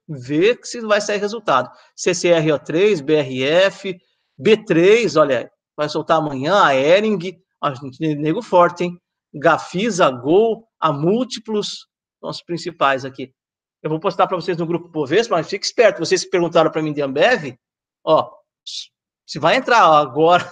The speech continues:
<laughs> antes do, do mercado fechar aí, amanhã cedo, pode ter uma surpresa, hein? Eu não tenho a mínima ideia se é bom ou ruim. Cuidado com esses chutes. Beleza?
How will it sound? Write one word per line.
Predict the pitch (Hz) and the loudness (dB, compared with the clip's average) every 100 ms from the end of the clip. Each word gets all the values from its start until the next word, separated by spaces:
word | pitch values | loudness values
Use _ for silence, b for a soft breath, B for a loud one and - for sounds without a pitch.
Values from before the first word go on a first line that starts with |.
| - | -8
<laughs> | 175 202 - - _ - | -6 -6 -8 -20 _ -10
antes | 185 175 - | -8 -8 -6
do, | 170 160 | -6 -6
do | 151 | -6
mercado | 165 151 151 156 | -6 -2 -2 -4
fechar | 160 139 160 143 | -8 -6 0 0
aí, | 147 202 214 170 | 0 -4 -2 0
amanhã | 160 165 165 160 | 0 0 -4 -4
cedo, | - 156 180 262 _ | -4 -4 -4 -6 _
pode | 302 - | -6 -4
ter | - | -4
uma | 370 | -4
surpresa, | 440 - 185 170 | -6 -4 -2 -2
hein? | 151 | -4
Eu | |
não | 175 | -6
tenho | 180 190 | -2 -2
a | 165 | -2
mínima | 143 196 294 | -4 -6 -4
ideia | 247 180 | 4 4
se | 151 165 | 4 -2
é | |
bom | 139 147 190 | -2 0 0
ou | 196 | 0
ruim. | 214 156 139 _ _ _ _ _ _ _ _ | 0 -2 -6 _ _ _ _ _ _ _ _
Cuidado | - 202 143 156 220 | -8 0 4 4 2
com | 277 | -6
esses | - 330 | -8 -8
chutes. | - 175 - - - - _ _ _ - | -8 -8 -8 -10 -10 -16 _ _ _ -18
Beleza? | 131 165 175 147 254 285 170 | -4 2 4 4 4 4 0